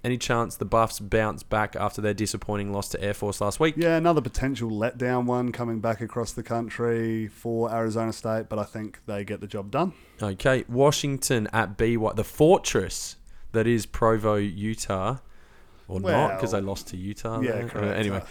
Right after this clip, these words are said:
Speaker 2: I think
Speaker 1: um,
Speaker 2: Washington win this one.
Speaker 1: Yeah, I think so too. I like Zach Wilson, and I like that B Y U, uh, uh, offense,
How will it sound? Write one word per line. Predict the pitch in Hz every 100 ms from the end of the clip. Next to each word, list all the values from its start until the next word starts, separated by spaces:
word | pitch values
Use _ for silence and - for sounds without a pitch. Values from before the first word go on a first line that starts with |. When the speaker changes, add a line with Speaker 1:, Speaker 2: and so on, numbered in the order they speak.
| -
Speaker 2:
I | 135
think | 139 113
Speaker 1:
um, |
Speaker 2:
Washington | 127 131 120 117
win | 117
this | 117 -
one. | 127 113 - - - - -
Speaker 1:
Yeah, | 131 120
I |
think | 117 113 104
so | 101
too. | 95 107
I | 101
like | 107 101
Zach | 101 101 104
Wilson, | 101 98 104 98
and | 95
I | 98
like | 101 101 104
that | 95 90
B | 101
Y | 98 98
U, | 95 98 98 95 - - - -
uh, | 92 92 98 95 98 98 92 - - - - -
uh, | 104 98 98 98 65 - - - - -
offense, | 117 - 120 113 - -